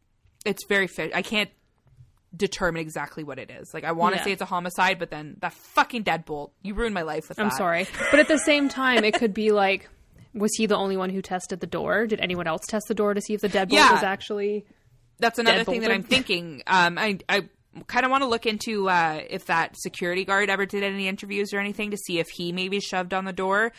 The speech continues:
Speaker 2: Yeah.
Speaker 1: But I don't think he would have because he, like, he said he wouldn't try to open it without I D.
Speaker 2: Yeah, so, like, why
Speaker 1: So,
Speaker 2: would he
Speaker 1: I don't
Speaker 2: help?
Speaker 1: know. I don't know.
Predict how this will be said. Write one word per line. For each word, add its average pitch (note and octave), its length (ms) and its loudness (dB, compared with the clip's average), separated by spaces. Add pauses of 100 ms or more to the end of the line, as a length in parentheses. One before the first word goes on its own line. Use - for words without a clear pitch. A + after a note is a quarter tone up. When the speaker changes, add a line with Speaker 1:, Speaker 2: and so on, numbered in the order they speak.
Speaker 2:
Yeah. G3 240 2
Speaker 1:
But G#3 160 2
I F#3+ 120 6
don't A3+ 160 6
think C4+ 220 -2
he B3+ 100 -2
would F3+ 300 2
have C4 340 4
because G3 320 -8
he, F3+ 120 0
like, E3+ 260 -4
he F#3 140 -10
said F3 160 0
he E3 80 0
wouldn't E3+ 200 -2
try F3 160 0
to D#3+ 80 0
open D#3+ 280 -2
it D#3 100 -2
without D#3 360 -4
I D3+ 120 -4
D. D#3 400 -8 (200)
Speaker 2:
Yeah, G3+ 220 2
so, - 140 -10
like, F#3 140 -4
why F3 100 -2
Speaker 1:
So, E3+ 140 2
Speaker 2:
would C#3+ 80 2
he F3 60 4
Speaker 1:
I F#3 40 4
don't D#3 140 -2
Speaker 2:
help? A#2 240 -6
Speaker 1:
know. - 40 -20 (600)
I F3 120 4
don't D#3+ 80 -2
know. C#3 180 -8